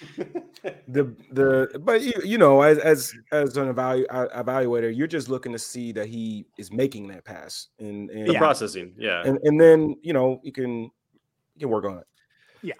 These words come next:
Speaker 1: Well, that's the thing is, it, as you mentioned, Chip, like you, you mentioned the, the dribbling, the passing, and the shooting. And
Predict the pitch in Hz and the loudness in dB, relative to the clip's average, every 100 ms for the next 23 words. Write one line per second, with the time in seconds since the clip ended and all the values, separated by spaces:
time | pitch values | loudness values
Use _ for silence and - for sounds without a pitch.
0 | _ 196 190 208 202 196 160 123 - - | _ -8 -2 -2 -2 -2 -2 -2 -6 -12
1 | 156 - - 135 170 160 151 139 117 113 | -14 -12 -12 -10 -6 -4 -4 -4 -10 -12
2 | 123 117 - 123 120 101 117 117 - 110 | -20 -18 -8 -8 -8 -10 -14 -20 -16 -14
3 | 107 101 101 101 92 127 131 113 107 107 | -12 -12 -12 -14 -8 -6 -6 -8 -4 -4
4 | 104 113 104 101 92 - 113 98 90 87 | -4 -8 -12 -14 -16 -8 -6 -4 -6 -10
5 | _ _ _ _ _ - 104 98 98 | _ _ _ _ _ -16 -12 -12 -14